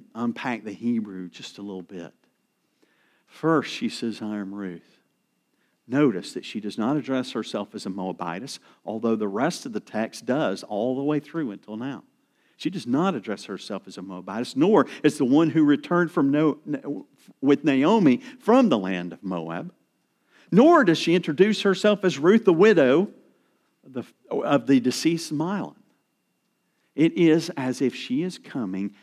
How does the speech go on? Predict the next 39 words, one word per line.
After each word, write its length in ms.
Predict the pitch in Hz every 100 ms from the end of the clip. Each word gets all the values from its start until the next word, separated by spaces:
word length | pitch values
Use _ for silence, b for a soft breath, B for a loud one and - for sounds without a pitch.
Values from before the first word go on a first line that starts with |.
| b b
as 360 | 113 120 160 160
her 280 | - 190 196
own 360 | 156 151 160 156
person 680 | - 127 120 - - 95 85
here. 340 | 82 85 - _ _ _ _ _ _ _ _ _ _ _ -
She 180 | -
has 140 | 117 -
purpose. 800 | - 90 95 - - - - - _ _ _ _ _
She 160 | - 117
is 100 | -
coming 340 | - 156 110
in 100 | 98
her 140 | 90
own 160 | 90 82
name. 320 | 107 127 - _ _ _ _ _ _ _ _ _ _ _ -
Secondly, 580 | - 262 220 117 87 - B B
she 220 | - 226
calls 520 | - - 226 254 -
herself 580 | - 151 - - 135 143
his 280 | - 175 -
servant. 760 | - 226 233 185 90 _ _ _ _ _ _ b b b
Now, 60 |
the 100 | 160
Hebrew 340 | 160 233 214 226
word 260 | 196 208
for 120 | - 180
servant 540 | - 233 254 185 170
here 240 | 139 160
is 260 | 165 165 165
of 160 | 180 135
higher 420 | 180 208 202 202
rank 300 | 202 233 202
than 140 | 170
the 60 | 151
word 340 | 135 151 147
she 140 | - 170
used 300 | 143 151 -
for 100 | 151
servant 540 | - 165 139 131 -